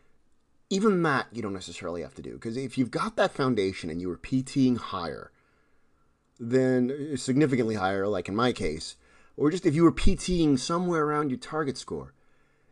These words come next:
you don't necessarily need to do everything all over again. You've got the foundation. So what you could do is just, okay, sign up for the next cycle and, um, just keep yourself conditioned.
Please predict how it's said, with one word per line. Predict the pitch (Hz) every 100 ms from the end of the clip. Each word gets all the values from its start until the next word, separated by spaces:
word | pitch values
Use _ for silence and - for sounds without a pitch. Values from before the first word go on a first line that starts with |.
| -
you | 123
don't | 143 180
necessarily | 170 160 135 156 147 127
need | 120 117
to | -
do | 104 113 120 131
everything | 98 92 90 85
all | 82 78
over | 76 76 71
again. | - 67
You've | 95 95
got | 127 131
the | 139
foundation. | 131 113 104 98 - - _ _ _ _ - _
So | - - 110 110 104 95 - _ _ _ _ -
what | 127 131
you |
could | - - 214
do | 113 117 117
is | 110
just, | 123 -
okay, | 135 131
sign | 107 - 107
up | 107
for | 101
the | 92
next | 87
cycle | - 78 - 127 _ _ _ _ _ _ _ _ _ _ -
and, | 107 104 101 98 92 -
um, | 101 92 87 85 - _ _ _ -
just | 127 - - _ _ _ -
keep | 160 156
yourself | 156 151 131 -
conditioned. | 120 98 90 - -